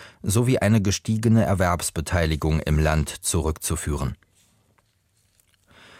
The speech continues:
Der Anschlag mit einem Geländewagen in New Orleans hat offenbar einen islamistischen Hintergrund. U-S-Präsident Biden erklärte,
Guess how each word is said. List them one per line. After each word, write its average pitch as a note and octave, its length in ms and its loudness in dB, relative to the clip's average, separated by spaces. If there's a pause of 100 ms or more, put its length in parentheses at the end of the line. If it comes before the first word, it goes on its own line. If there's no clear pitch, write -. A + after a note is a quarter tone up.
(360)
Der - 140 0
Anschlag C3+ 500 4
mit A#2 140 2
einem G#2+ 280 4
Geländewagen F2+ 880 4
in D#2+ 160 0
New E2+ 120 2
Orleans E2 680 0
hat - 220 -4
offenbar A2+ 560 2
einen A2+ 220 4
islamistischen F#2+ 880 2
Hintergrund. D2 720 0 (500)
U-S-Präsident G#2+ 840 2
Biden G2 280 4
erklärte, G#2 640 2